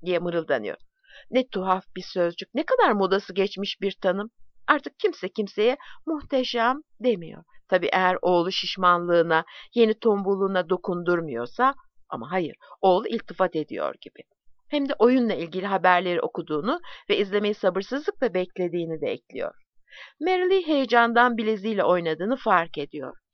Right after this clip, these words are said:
Ciğerleri sıkışıyor, oturduğu yerde kıpırdanıp duruyor. "Ben şarabı getireceğim ama sen ne içeceksin Miles?" diyor. "Su mu, meyve suyu mu, gazoz mu?" Merrily geniş salonda boydan boya yürürken Miles da ayağa kalkıp onu izliyor.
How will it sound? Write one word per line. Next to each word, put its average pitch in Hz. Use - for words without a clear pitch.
Ciğerleri 208
sıkışıyor, -
oturduğu 208
yerde 185
kıpırdanıp -
duruyor. 175
"Ben 392
şarabı 269
getireceğim 175
ama 175
sen 170
ne 233
içeceksin 156
Miles?" 165
diyor. -
"Su -
mu, 294
meyve 214
suyu 185
mu, 320
gazoz 160
mu?" -
Merrily 339
geniş 247
salonda 196
boydan 214
boya 170
yürürken 202
Miles 208
da -
ayağa 170
kalkıp 165
onu 175
izliyor. -